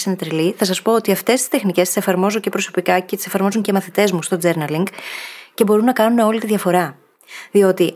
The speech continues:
από εδώ που είμαστε εμείς τώρα, πολλές φορές δεν ξέρουμε τι θα έκανε αυτός ο μελλοντικός εαυτός. Βοηθάει πάρα πολύ λοιπόν το να αφήσουμε αυτόν τον μελλοντικό εαυτό να μας γράψει ένα γράμμα από το μέλλον. Και όσο αστείο και αν ακούγεται, όσες φορές το έχω κάνει,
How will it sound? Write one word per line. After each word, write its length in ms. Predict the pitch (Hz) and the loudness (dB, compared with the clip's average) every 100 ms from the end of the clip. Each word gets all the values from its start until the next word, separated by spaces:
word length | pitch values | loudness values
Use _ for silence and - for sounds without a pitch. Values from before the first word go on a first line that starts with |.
| - | -4
από 220 | - 175 | -4 0
εδώ 140 | 170 202 | 2 2
που 100 | 294 | 2
είμαστε 320 | 277 294 - | 2 2 2
εμείς 180 | 214 - | 0 2
τώρα, 300 | 208 170 151 | 2 2 0
πολλές 280 | 175 185 - | 0 -2 0
φορές 400 | 226 165 165 - | 0 2 0 -4
δεν 240 | 196 254 | -2 0
ξέρουμε 440 | 285 - 277 294 190 | 2 4 4 6 2
τι 100 | - | 0
θα 140 | - | -2
έκανε 200 | 147 147 | -2 -2
αυτός 240 | 139 147 151 | -6 -6 -6
ο 20 | |
μελλοντικός 440 | 143 139 - 139 | -4 -4 -4 -4
εαυτός. 480 | 143 - - - - _ _ _ _ _ | -4 -6 -8 -10 -16 _ _ _ _ _
Βοηθάει 380 | 180 180 175 277 | 2 2 4 4
πάρα 220 | 269 285 | 4 2
πολύ 220 | 285 208 | 2 4
λοιπόν 460 | 175 151 - 143 160 - | 4 2 -2 -2 -4 -2
το 100 | 185 | 0
να 80 | |
αφήσουμε 360 | 170 247 - 269 | 2 0 2 2
αυτόν 260 | 190 - 294 | 2 -4 -2
τον 120 | 294 | 0
μελλοντικό 400 | 220 175 170 175 | 2 0 0 0
εαυτό 400 | 147 - 151 156 | 0 -4 -8 -2
να 120 | 185 | 0
μας 120 | 175 | 2
γράψει 320 | 175 202 - 262 | 2 0 2 2
ένα 100 | 214 | 2
γράμμα 300 | 196 226 233 | 2 2 2
από 120 | 214 | 0
το 100 | 180 | 0
μέλλον. 440 | 185 175 139 143 _ - - - | 2 2 0 -8 _ -20 -20 -18
Και 120 | - 208 | 0 2
όσο 160 | 240 | 2
αστείο 280 | 302 - 294 | 0 2 2
και 80 | 226 | 2
αν 60 | |
ακούγεται, 580 | 202 202 175 147 143 139 - - - _ | 2 2 2 0 -2 -4 -8 -20 -20 _
όσες 300 | 247 269 294 | 0 0 0
φορές 280 | 247 220 208 | 0 0 0
το 60 | |
έχω 180 | 202 180 | -2 -2
κάνει, 500 | 170 160 143 139 170 | -2 -2 -2 -6 -8